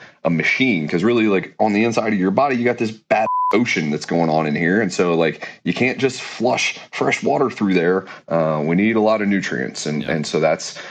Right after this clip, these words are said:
Speaker 1: there's a lot of really good resources to, to go with. But I think, uh, salt as it is has a, a bad rap,
Speaker 2: Yeah.
Speaker 1: right? From so many people just being like, "Ah, my, my blood pressure and all that." Like, hey, stop.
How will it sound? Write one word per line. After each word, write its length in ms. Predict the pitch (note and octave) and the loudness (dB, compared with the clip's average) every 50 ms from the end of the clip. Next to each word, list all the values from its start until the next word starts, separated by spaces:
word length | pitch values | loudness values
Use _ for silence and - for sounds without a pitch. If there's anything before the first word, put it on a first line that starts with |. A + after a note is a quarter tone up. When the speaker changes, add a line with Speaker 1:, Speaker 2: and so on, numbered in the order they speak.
| - - - - | -16 -18 -8 -2
Speaker 1:
there's 120 | - G2 G#2 | -2 0 2
a 40 | G2+ | 2
lot 280 | A2 G#2+ G#2 - - - | 2 2 0 -2 -2 0
of 260 | G2+ G2+ D#2+ D#2 E2 F2+ | 0 2 2 0 0 0
really 260 | F#2 G2 G2+ F#2+ F#2 | 0 2 2 2 2
good 320 | E2+ G2+ F#2+ E2+ D2+ - - _ - | 2 2 2 0 -2 -8 -10 _ -2
resources 640 | F#2+ G2+ F#2 - A2+ G#2+ A2 - A#2+ A2+ A2+ - - | 0 0 0 2 2 0 2 2 2 0 0 0 -2
to, 200 | - G2 D#2+ C#2+ - _ _ | -2 -2 -2 -2 -8 _ _
to 100 | - G2+ | -4 -2
go 180 | E2+ D#2 F2 F2+ | 0 2 2 2
with. 320 | F#2+ G#2 A#2 C3 - - | 2 2 0 0 -2 -4
But 200 | - F2 F2 - - - - - - - - - | -2 0 0 0 -2 -8 -18 -18 -18 -18 -10 -4
I 40 | - D3+ G3 | 0 0 2
think, 160 | G#3+ - - - | 2 0 -2 -2
uh, 400 | - - E3 - - D2 C#3+ - - - _ _ - | -2 0 2 2 2 2 0 0 -4 -8 _ _ -12
salt 460 | - - - A#2 G2+ A2+ G#2 - - - | -6 -2 0 2 2 2 0 0 0 -2
as 140 | G#2 F#2 | 0 2
it 80 | F#2+ F#2 | 2 4
is 400 | G2 G#2 A2 A#2 A#2+ - - - - | 4 2 2 0 -2 -8 -10 -6 -4
has 180 | G2 F2 F2+ F2 | -2 0 0 2
a, 240 | E2 D#2+ D2+ D2+ - - _ - | 2 0 0 -2 -4 -8 _ -2
a 180 | F#2 E2+ D2 | 0 0 0
bad 360 | D2+ - - - F#2+ F#2+ D#2+ D#2+ | -2 -2 -2 -2 -2 0 -2 -2
rap, 340 | D#2 E2+ F#2 - - - - - | 0 0 0 -2 -4 -10 -10 -8
Speaker 2:
Yeah. 160 | D#2+ D2+ D2+ - | -8 -8 -8 -6
Speaker 1:
right? 360 | - E2 D2+ D#2+ E2 D#2 D2+ F#2 | -6 -4 -2 0 0 0 -2 -2
From 380 | - - E2+ E2+ E2 - - - | -4 -4 -4 -4 -4 -8 -10 -12
so 180 | - - - G#2 | -6 -2 0 0
many 160 | F#2 F#2+ F#2 | 2 2 0
people 240 | F2 G2+ G2 F#2 F#2+ | 2 0 0 2 0
just 140 | F2+ F2 - | 0 -2 -2
being 100 | F#2 F2+ F2+ | -2 0 0
like, 120 | F2 F#2 | 0 0
"Ah, 300 | B2 - C#3+ C#3 C3 B2+ | 0 2 2 2 2 2
my, 220 | B2+ A#2+ A2+ G#2+ - - - - - - | 2 0 0 -2 -2 -6 -14 -14 -6 -2
my 260 | A2 A#2+ A#2 A2+ A2 | 0 0 2 0 0
blood 300 | G2 C3 D3 C#3+ B2+ A2+ | 0 0 0 0 0 0
pressure 480 | - C#3 A#2+ A2+ - - G#2+ G2 G2 | -2 -2 -2 -2 0 0 2 2 2
and 100 | G#2+ A2 | 2 2
all 100 | A#2 A#2 A#2 | 2 2 4
that." 260 | A#2+ B2 B2 G#2+ D#2+ | 4 4 2 2 2
Like, 160 | F#2 F2+ F2 | 0 0 0
hey, 260 | - A2+ G#2 - A2 | 0 0 0 0 0
stop. 600 | - - - - - G#2 G2 G2 G#2+ G#2+ G#2 - | -4 -6 -6 -2 0 2 2 4 4 2 2 0